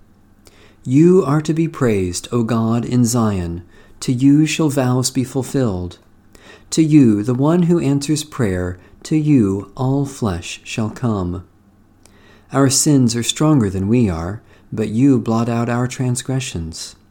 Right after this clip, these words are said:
Happy are they whom you choose and draw to your courts to dwell there. They will be satisfied by the beauty of your house,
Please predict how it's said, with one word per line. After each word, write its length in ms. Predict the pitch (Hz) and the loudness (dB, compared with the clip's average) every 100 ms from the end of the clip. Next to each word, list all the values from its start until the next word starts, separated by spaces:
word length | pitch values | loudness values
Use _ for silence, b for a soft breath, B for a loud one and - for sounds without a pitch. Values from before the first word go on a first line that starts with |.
| _ _ _ b b b b | _ _ _ b b b b
Happy 420 | 131 151 185 180 | -2 -2 0 0
are 100 | 160 | 2
they 300 | 143 127 131 | 2 0 0
whom 260 | 127 127 | 0 0
you 140 | 127 131 | 2 0
choose 480 | - 117 117 117 113 | 0 0 2 0 -4
and 120 | 98 | -4
draw 300 | 113 117 135 | -2 -2 -2
to 180 | 135 147 | -4 -2
your 200 | 151 147 | -2 -2
courts 440 | - 104 104 - | -4 -4 -4 -8
to 120 | - | -10
dwell 360 | 117 117 110 101 | -6 -2 -2 -2
there. 380 | 92 82 80 90 _ _ B B B B | -4 -8 -10 -14 _ _ B B B B
They 100 | 147 | 2
will 120 | 170 | 4
be 120 | 170 | 4
satisfied 840 | 165 - 139 120 - 95 87 95 107 | 2 -2 -2 -2 -4 -6 -6 -6 -4
by 140 | 110 | -4
the 100 | 113 | -4
beauty 420 | 110 127 143 156 | -2 0 2 2
of 80 | 147 | 2
your 200 | 147 143 | 0 -2
house, 540 | 113 85 90 - - | -4 -6 -6 -6 -8